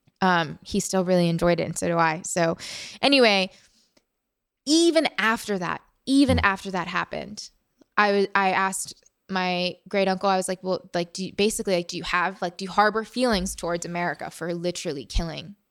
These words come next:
Speaker 1: our whole, like, a whole family?" And he just kept coming back to the American people, his love for the American people. And I realized, like, I, I had to sit with this for, like, a couple of weeks 'cause I kept thinking about it.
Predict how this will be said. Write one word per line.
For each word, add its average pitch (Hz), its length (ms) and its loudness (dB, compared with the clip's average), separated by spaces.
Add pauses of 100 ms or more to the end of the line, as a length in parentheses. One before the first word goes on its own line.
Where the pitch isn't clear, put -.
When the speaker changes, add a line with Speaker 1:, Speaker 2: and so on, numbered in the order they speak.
(380)
Speaker 1:
our 180 100 2
whole, 175 240 -2
like, 185 220 -2
a - 40 -10
whole 262 360 4
family?" 185 440 -4 (920)
And 185 680 -2 (1600)
he 240 220 0
just 214 240 2
kept 240 240 -10
coming 196 280 -2
back 180 320 0
to - 120 -12
the 180 140 -2
American 165 480 -6
people, - 500 -12 (540)
his 185 240 -2
love 175 260 0
for 196 140 -4
the 190 80 2
American 165 440 -6
people. - 540 -10 (380)
And 196 100 0
I 202 80 2
realized, 196 920 0 (140)
like, 175 280 -4 (340)
I, 190 220 -4
I 269 120 6
had 320 100 0
to 220 80 -12
sit - 180 -2
with 190 100 -4
this 185 160 -6
for, 175 140 -6
like, 165 320 -4
a 185 40 -8
couple 175 300 -8
of 160 160 -8
weeks - 280 -8
'cause 175 140 -10
I 175 160 0
kept - 240 -8
thinking 175 260 -2
about 156 240 -2
it. 160 160 -6